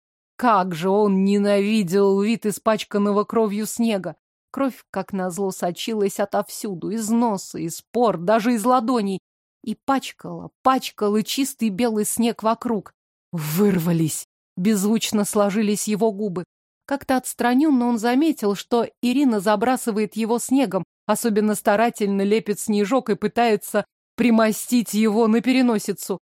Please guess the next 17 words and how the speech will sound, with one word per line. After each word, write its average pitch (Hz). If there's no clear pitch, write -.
Потом 208
говорит 214
что-то, 202
он 220
не 233
слышит, 254
что -
именно. 196
Роется 208
в -
сумочке, 214
достаёт 233
какой-то 233
камень 226
в -
тёмной 226
оправе, 208